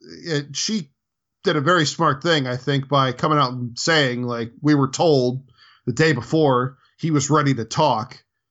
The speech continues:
They're thinking, "Oh, this guy hasn't said word one to pretty much anybody, uh, other than management telling him to trade him." Um, so if this guy finally wants to make a public statement, yeah, we'll go.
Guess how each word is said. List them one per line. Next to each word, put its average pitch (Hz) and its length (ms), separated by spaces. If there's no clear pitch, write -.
They're 131 240
thinking, 135 340
"Oh, 135 200
this - 180
guy 123 200
hasn't 127 320
said 127 400
word 139 300
one 139 260
to 127 80
pretty 147 220
much 135 240
anybody, 131 560
uh, 127 180
other 139 240
than 123 220
management 139 520
telling 139 280
him 117 100
to 113 60
trade 151 320
him." 135 280
Um, 123 420
so 143 140
if 113 60
this 151 180
guy 143 140
finally 147 240
wants 139 200
to 127 80
make 135 180
a - 40
public 139 280
statement, 135 440
yeah, 139 220
we'll 139 220
go. 120 420